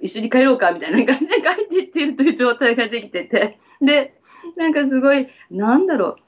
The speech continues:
う、面白いなぁとすごい思ってね。何かな、なんだろう、あの、なんかね、話したりとかいろいろしてると、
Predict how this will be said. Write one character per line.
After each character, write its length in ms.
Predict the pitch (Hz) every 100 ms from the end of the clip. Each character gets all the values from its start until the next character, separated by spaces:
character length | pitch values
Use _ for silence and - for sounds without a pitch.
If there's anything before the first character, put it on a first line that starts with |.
| _ -
う、 80 | 180
面 240 | 180 185
白 280 | 185 196 233
い 80 | 247
な 400 | 262 269 294 294
ぁ 40 |
と 240 | 254 208
す 160 | 190 190
ご 140 | 190
い 80 | 175
思 160 | 160 170
っ 100 | -
て 80 | 135
ね。 180 | 165
何 220 | 226 247 233
か 120 | 180
な、 160 | 175
な 160 | 170 240
ん 80 | 262
だ 80 | 214
ろ 180 | 156 - _ - _ _
う、 60 | -
あ 100 | 214
の、 320 | 208 202 202 202 _ _ _ 277
な 600 | 262 247 - 262 320 359
ん 80 | 359
か 100 | 247
ね、 100 | 208
話 320 | 214 233 294
し 20 |
た 100 | 233
り 100 | 202
と 120 | 190 165
か 60 |
い 100 | 170
ろ 120 | 226
い 20 | 240
ろ 100 | 277
し 60 |
て 140 | 320 269
る 120 | 214
と、 420 | 202 196 175